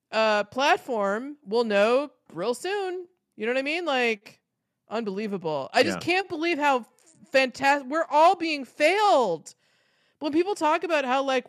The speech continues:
Speaker 1: we're losing faith in our institutions, I'm like, "Well, they kind of are failing us, like, at every
Speaker 2: Yeah.
Speaker 1: turn." Like, they have no imagination, no creativity, no vision,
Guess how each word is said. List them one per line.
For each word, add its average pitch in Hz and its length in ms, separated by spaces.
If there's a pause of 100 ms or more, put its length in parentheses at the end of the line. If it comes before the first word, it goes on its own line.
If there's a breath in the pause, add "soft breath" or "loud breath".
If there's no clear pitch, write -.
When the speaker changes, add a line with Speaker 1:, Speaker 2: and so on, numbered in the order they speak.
Speaker 1:
we're 254 140
losing 285 360
faith 269 360
in 277 80
our 254 80
institutions, 277 640
I'm 269 80
like, 262 180
"Well, 269 300
they 262 100
kind 294 280
of 269 80
are 247 80
failing 233 400
us, 180 200
like, 185 160
at 202 80
every 190 300
Speaker 2:
Yeah. 247 80
Speaker 1:
turn." 202 300
Like, 254 160
they 226 80
have 214 100
no 214 240
imagination, 240 640
no 208 160
creativity, 214 800 (300 soft breath)
no 247 200
vision, 240 640